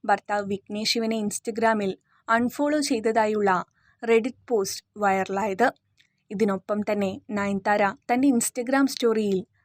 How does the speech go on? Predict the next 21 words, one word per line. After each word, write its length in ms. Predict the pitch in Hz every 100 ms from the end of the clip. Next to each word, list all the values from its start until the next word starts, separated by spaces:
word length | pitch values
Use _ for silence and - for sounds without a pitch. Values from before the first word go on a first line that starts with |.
| _ _
വ്യക്തമല്ലാത്ത 720 | 214 202 - 226 214 214 214 233
സന്ദേശവും 720 | 220 202 196 214 226 226 226
പങ്കുവച്ചത് 760 | 208 196 208 226 226 214 190 - _
ചർച്ചയായിരുന്നു. 960 | - 214 - - 208 190 196 196 269 277 _ _ _ -
ഇതെല്ലാം 420 | 214 196 196 202
ചേർത്ത് 440 | - 208 196 -
വെച്ച് 340 | 220 214 - 202 - _ -
വിഘ്നേഷും 600 | 240 233 269 285 285 302
നയൻസും 500 | 277 208 208 220 240
തമ്മിലുള്ള 440 | 233 226 220 226
ബന്ധത്തിൽ 640 | 220 202 196 208 214 196 - _ _ -
എല്ലാം 300 | 214 202 208
ശരിയാണോ 640 | 196 - 202 202 214 214 226
എന്ന 180 | 214 220
തരത്തിലുള്ള 460 | 214 214 226 220 220
ചോദ്യവും 640 | - 208 202 220 226 233 _ -
അഭ്യൂഹങ്ങളും 800 | 214 - 247 262 240 220 190 - _
ഉയർന്നിരുന്നു. 760 | 226 202 196 196 196 196 233 277 _ _ _ _ 220
ഇതിനാണ് 680 | 208 196 196 202 190 - 220
മണിക്കൂറുകൾ 640 | 233 240 - 294 294 294
മാത്രം 560 | 214 196 196 208 190